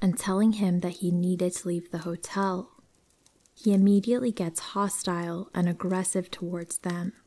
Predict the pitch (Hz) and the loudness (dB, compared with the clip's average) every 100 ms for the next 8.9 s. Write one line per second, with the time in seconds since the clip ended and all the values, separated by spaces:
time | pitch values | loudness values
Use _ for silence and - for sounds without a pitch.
0 | _ _ - 190 190 190 - 196 226 220 | _ _ 0 2 4 2 0 2 2 0
1 | 180 - - - 208 185 190 - - 185 | -4 -4 -8 -2 0 0 -2 -10 -2 0
2 | - - 175 175 175 - 202 202 202 190 | 0 0 0 0 -2 0 4 6 4 2
3 | 170 175 - _ _ _ - - 196 185 | -4 -6 -12 _ _ _ -14 -2 0 4
4 | 220 220 233 233 190 180 - 170 175 175 | 4 4 0 0 0 -2 -4 -4 -2 -2
5 | - 208 196 180 190 - - _ - 170 | -2 -2 0 -2 -6 -12 -18 _ -10 -4
6 | 180 196 - 175 170 170 170 185 190 180 | -2 -2 -2 -4 -4 -4 -4 -2 -2 -4
7 | 180 - _ _ _ _ _ _ - 202 | -8 -10 _ _ _ _ _ _ 0 4
8 | 196 202 226 214 - 180 175 180 | 8 8 8 6 2 -6 -4 -6